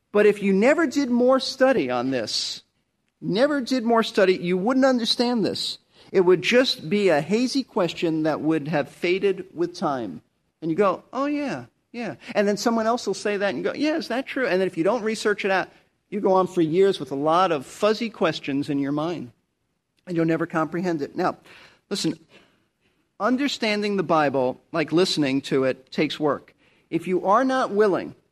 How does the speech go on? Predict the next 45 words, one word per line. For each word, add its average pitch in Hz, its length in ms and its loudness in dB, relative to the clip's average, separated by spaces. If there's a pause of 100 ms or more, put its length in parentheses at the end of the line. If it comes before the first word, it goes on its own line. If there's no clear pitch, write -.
(800)
to 180 60 -6
have 165 160 2
an 160 60 4
open 214 260 2
heart 208 240 2
to 226 100 -2
the 190 80 -2
truth, 131 460 -2
to - 80 -14
take - 260 0
notes, 175 460 4
to - 140 -2
look 202 260 0
up 202 200 2
things 196 280 -2
later, 151 260 4
and 151 180 0
to 151 120 -6
learn 170 260 2
how 220 140 0
to 196 80 0
use 180 240 -4
a 156 40 -4
commentary, 190 640 0
concordance, 185 600 -4
and 143 100 -4
a - 20 -6
Bible 180 400 -2
dictionary, 147 680 0 (840)
then 170 200 2
you 170 100 0
cannot 226 460 -2
convince 175 400 -4
me 156 120 -4
that 143 140 -4
you're 139 140 -6
serious 143 520 -4
about 139 200 -6
understanding 135 540 -6
the 135 40 -6
Bible. 98 380 -10 (800)
It, 170 180 2
it 180 40 2
just 196 260 0
isn't. 220 340 0